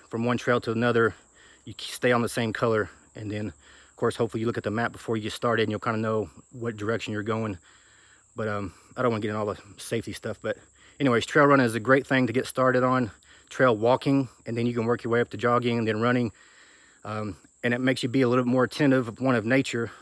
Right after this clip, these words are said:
but two, there's rocks out here, there's, um, a bunch of roots, things like that you kinda gotta watch out for. So you can't just zone out, um, and start thinking too much about how hard it is or how hot it is or how tired you are.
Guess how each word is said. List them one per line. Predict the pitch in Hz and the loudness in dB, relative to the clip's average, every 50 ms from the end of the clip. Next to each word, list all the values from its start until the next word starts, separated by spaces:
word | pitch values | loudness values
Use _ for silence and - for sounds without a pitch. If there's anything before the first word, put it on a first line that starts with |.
| - - | -14 -12
but | 117 110 - | -12 -10 -6
two, | - - 147 135 127 110 - - - - - - _ | -2 2 2 2 2 0 -4 -10 -20 -20 -20 -18 _
there's | - 104 90 | -10 -10 -4
rocks | 95 113 127 127 123 - - | 0 2 2 2 2 0 -2
out | 135 - | -6 -6
here, | - 127 120 120 120 117 | -4 -2 -2 -2 -2 0
there's, | 117 110 107 104 - - - - - - | -2 -2 -2 -4 -6 -10 -14 -16 -14 -12
um, | 104 101 104 101 98 92 - _ - - - - | -12 -10 -10 -10 -12 -14 -14 _ -20 -20 -20 -8
a | 120 | -6
bunch | 127 127 - - | -4 -4 -4 -4
of | 104 | 0
roots, | 110 127 131 123 117 - | 2 2 2 2 0 -4
things | - - 131 117 107 | -6 -6 -6 -4 -2
like | 120 117 | -4 -2
that | - 127 120 | -2 -4 -4
you | 113 | -2
kinda | - 135 123 113 | -2 -2 -2 0
gotta | 117 110 | 0 0
watch | 104 117 - - 127 | -2 -2 -2 -2 -4
out | 120 - | -6 -4
for. | - - 113 107 | -6 -6 -6 -6
So | - - 107 | -4 -6 -8
you | 104 | -8
can't | - - 135 123 120 | -6 -6 -6 -4 -4
just | 113 117 110 - - - - - - - - - - - - - - | -4 -6 -6 -8 -12 -18 -20 -20 -20 -20 -20 -20 -20 -20 -20 -16 -12
zone | 101 104 123 120 117 120 | -2 0 2 2 4 4
out, | 120 117 117 117 107 - - - - - | 2 2 2 0 -4 -8 -14 -16 -14 -10
um, | 110 110 107 107 107 98 - - _ _ _ _ _ - | -8 -8 -6 -6 -8 -10 -12 -14 _ _ _ _ _ -14
and | 101 - | -10 -4
start | - 123 123 - | -2 -2 -2 -2
thinking | - 123 104 117 | -2 -4 -4 -4
too | - - 131 | -4 -2 0
much | 120 123 123 - | 0 0 0 -2
about | 107 110 117 113 110 | -2 0 0 0 0
how | - 123 113 | 0 -2 0
hard | 95 113 120 113 | 2 2 2 2
it | 110 110 | 2 0
is | 113 113 107 | -2 -2 -2
or | 113 | -2
how | 98 117 123 | -2 -2 -4
hot | 110 - 120 117 113 | -2 -2 -2 0 0
it | 117 113 | 0 0
is | 117 113 113 104 104 | 0 0 -2 -2 -4
or | 98 | -4
how | - 120 113 | -4 -4 -4
tired | - - 123 120 110 110 | -2 -2 -2 -2 -2 -2
you | 113 107 | -2 -2
are. | 107 107 107 107 95 | -2 -2 -2 -4 -6